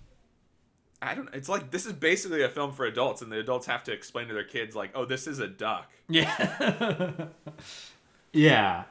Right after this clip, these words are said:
Speaker 2: I would agree with you. It, it, it, yeah, it, it feels like a movie aimed at adults, even though apparently that was not the intent. Um, but, yeah,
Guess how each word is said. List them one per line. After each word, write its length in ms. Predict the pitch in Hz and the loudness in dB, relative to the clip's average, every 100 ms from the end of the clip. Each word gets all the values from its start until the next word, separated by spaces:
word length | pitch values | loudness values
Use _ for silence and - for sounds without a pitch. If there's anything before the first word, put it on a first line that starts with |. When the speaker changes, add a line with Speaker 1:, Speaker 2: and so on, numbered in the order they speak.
| - - | -16 0
Speaker 2:
I 200 | 135 156 | 6 6
would 140 | 170 | 6
agree 260 | 147 131 135 | 4 4 2
with 260 | 120 95 | 2 -2
you. 140 | 98 95 | -6 -6
It, 160 | 104 - | -6 -6
it, 240 | 117 - - | -10 -12 -10
it, 180 | 117 - | -10 -4
yeah, 180 | 113 92 | -2 -2
it, 160 | 110 - | -6 -10
it 140 | 123 | -8
feels 240 | 180 190 | 2 4
like 140 | 160 127 | 4 2
a 40 | |
movie 340 | 123 120 107 107 | -2 -2 -2 -2
aimed 240 | 104 101 | -2 -2
at 100 | 101 | -2
adults, 420 | 98 98 92 90 120 | -2 -4 -6 -6 -8
even 200 | 101 98 | -6 -4
though 140 | 95 | -4
apparently 340 | 92 107 101 | -4 -4 -2
that 100 | 98 | -4
was 140 | 92 90 | -6 -8
not 200 | 92 - | -10 -10
the 100 | 92 | -12
intent. 560 | 90 - 98 92 87 - _ _ _ _ _ _ - | -12 -8 -8 -8 -12 -18 _ _ _ _ _ _ -12
Um, 580 | 107 95 90 87 80 80 85 - _ _ _ _ _ _ _ _ _ _ _ _ _ _ _ _ _ _ _ _ | -6 -4 -4 -6 -10 -16 -20 -20 _ _ _ _ _ _ _ _ _ _ _ _ _ _ _ _ _ _ _ _
but, 340 | - 113 95 87 - _ _ _ _ _ - - | -4 -2 -2 -6 -18 _ _ _ _ _ -20 -16
yeah, 240 | 104 92 | -12 -10